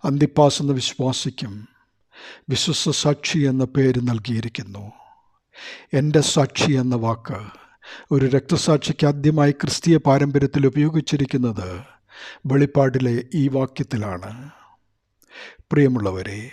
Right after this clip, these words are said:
അന്തിപ്പാസിനെ വധിച്ച കാലത്ത് പോലും ക്രിസ്തുവിലുള്ള വിശ്വാസം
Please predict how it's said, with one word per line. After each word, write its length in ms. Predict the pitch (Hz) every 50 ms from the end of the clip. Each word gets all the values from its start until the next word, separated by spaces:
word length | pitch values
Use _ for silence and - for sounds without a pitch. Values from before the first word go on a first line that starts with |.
| - - - _ _ _ _ _ - - - - - _
അന്തിപ്പാസിനെ 720 | 175 147 147 151 160 - - 160 151 - - 165 156 151
വധിച്ച 380 | 143 143 147 143 160 - - -
കാലത്ത് 440 | 160 - 143 143 143 170 165 _ 165
പോലും 340 | 131 131 131 127 120 110 104 95 95 107 120 123 _ _ _ - - - - _
ക്രിസ്തുവിലുള്ള 640 | - - 139 - - - 165 151 151 147 139 139
വിശ്വാസം 600 | 135 139 - - - 139 139 147 139 - - 143